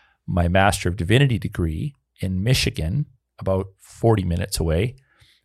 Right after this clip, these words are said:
at a school called Michigan Theological Seminary, which is now the Michigan campus of Moody Theological Seminary. So I was working full-time at the church. I was working on my MDiv,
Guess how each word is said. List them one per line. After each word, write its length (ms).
at 240
a 60
school 320
called 260
Michigan 520
Theological 760
Seminary, 800
which 220
is 140
now 580
the 480
Michigan 540
campus 460
of 120
Moody 360
Theological 760
Seminary. 540
So 160
I 60
was 300
working 240
full-time 460
at 80
the 40
church. 600
I 60
was 200
working 280
on 80
my 120
MDiv, 720